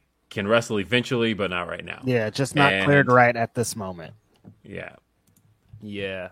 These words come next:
Speaker 3: um, but I still think that Saraya got over pretty well. I still think her star power is very evident. Like, the fact that she already came in with, with signs and so much fanfare is good, but, oof,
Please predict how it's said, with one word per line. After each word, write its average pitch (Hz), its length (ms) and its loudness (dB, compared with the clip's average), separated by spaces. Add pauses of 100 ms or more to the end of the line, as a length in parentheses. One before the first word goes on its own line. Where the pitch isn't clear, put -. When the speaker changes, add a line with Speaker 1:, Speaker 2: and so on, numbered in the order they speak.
(120)
Speaker 3:
um, 104 400 -8
but 110 320 -4
I 131 120 2
still 214 240 0
think 190 180 -6
that 156 140 -8
Saraya 120 640 -4 (300)
got 110 220 -2
over 113 260 -4
pretty 110 260 -10
well. 104 180 -6
I 101 100 -2
still 143 300 -4
think 127 320 -10
her 120 140 -4
star 113 320 -2
power 107 320 -4
is 95 100 -12
very 104 240 -8
evident. 101 380 -10
Like, 101 200 -10 (280)
the - 80 -14
fact 147 260 2
that 131 80 -8
she - 180 -14
already 117 320 -2
came 107 320 -10
in 101 220 -12
with, 92 200 -10 (600)
with 104 200 -8
signs 110 540 -4
and 95 100 -10
so 107 160 -6
much 98 160 -10
fanfare 101 640 -10
is 98 200 -12 (240)
good, 147 400 -6 (120)
but, 98 260 -10 (1000)
oof, - 420 -12